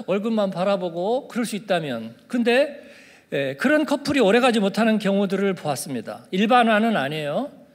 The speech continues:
그런데 그럴 수 있다고 이해는 충분히 돼요. 그들은 왜 실패했을까요? 서로에게 잘한 것이 잘못일까요? 서로에게 눈을 쳐다본 게 잘못일까요? 아니요, 잘못된 거 아니죠. 잘한 거죠.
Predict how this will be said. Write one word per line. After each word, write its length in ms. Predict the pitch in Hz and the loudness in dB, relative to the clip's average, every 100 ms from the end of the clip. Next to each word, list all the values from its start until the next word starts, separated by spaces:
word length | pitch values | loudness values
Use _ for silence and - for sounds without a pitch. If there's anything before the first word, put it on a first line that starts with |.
| _ _ _ _ _ _ | _ _ _ _ _ _
그런데 720 | - 277 285 240 - - - _ _ _ - | -4 0 4 2 0 -16 -20 _ _ _ -8
그럴 280 | - 330 359 | 0 2 2
수 300 | - 320 302 | -2 0 0
있다고 500 | 277 254 254 254 196 | 2 2 4 4 4
이해는 440 | 180 240 269 254 | 2 4 4 4
충분히 460 | - 339 339 302 196 | 2 -2 -4 -2 0
돼요. 300 | 147 123 117 | 0 -2 -4
그들은 320 | 254 302 294 | -4 0 2
왜 140 | 202 254 | 4 4
실패했을까요? 880 | 311 - 269 196 202 151 120 110 - - _ _ - - | 2 0 0 0 -2 -2 -2 -4 -12 -20 _ _ -20 -16
서로에게 580 | - 349 349 339 302 277 | -6 -2 2 2 0 -2
잘한 400 | - 156 202 254 | -2 0 2 2
것이 240 | 247 262 | 0 0
잘못일까요? 800 | 185 208 214 226 - 185 214 277 - - | 0 0 0 -4 -2 0 0 -4 -10 -16
서로에게 540 | - 339 349 339 285 196 | -6 -2 0 2 0 0
눈을 260 | 214 285 | 2 2
쳐다본 400 | - 294 285 285 | 0 0 0 0
게 80 | 262 | -2
잘못일까요? 640 | 180 190 220 - - 190 | -2 -2 0 -4 -2 0
아니요, 420 | 196 147 262 359 294 | -2 -4 -2 0 0
잘못된 520 | - 226 302 302 269 | 2 2 2 0 2
거 80 | 190 | 2
아니죠. 380 | 170 165 123 - - - - - _ | 2 -2 -6 -10 -20 -20 -20 -20 _
잘한 380 | - - 349 381 | 0 4 4 4
거죠. 400 | 311 202 131 110 | 2 2 0 -4